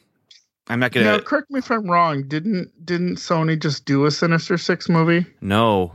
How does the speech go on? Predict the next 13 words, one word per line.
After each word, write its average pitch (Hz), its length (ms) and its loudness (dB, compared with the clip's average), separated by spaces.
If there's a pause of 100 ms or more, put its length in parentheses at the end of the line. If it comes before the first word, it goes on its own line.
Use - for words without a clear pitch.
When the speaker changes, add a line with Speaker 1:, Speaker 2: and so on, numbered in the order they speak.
Speaker 1:
they 101 320 4
had 92 240 -4
planned 123 480 0
to - 240 -14
do 82 140 -6
one. 82 280 -6 (880)
Speaker 2:
Oh. 156 1200 2
Speaker 1:
Yeah, 110 200 2
this 117 200 0
was 123 140 0
in 120 100 4
their 107 140 4
plans, 95 800 0